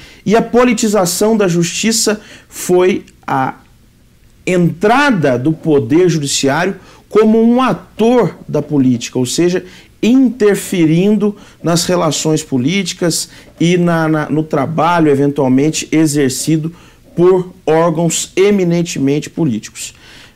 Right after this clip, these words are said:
Nesses últimos quatro anos, esses dois fenômenos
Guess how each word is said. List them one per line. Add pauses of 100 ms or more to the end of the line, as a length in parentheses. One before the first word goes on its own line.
Nesses
últimos
quatro
anos,
esses
dois (280)
fenômenos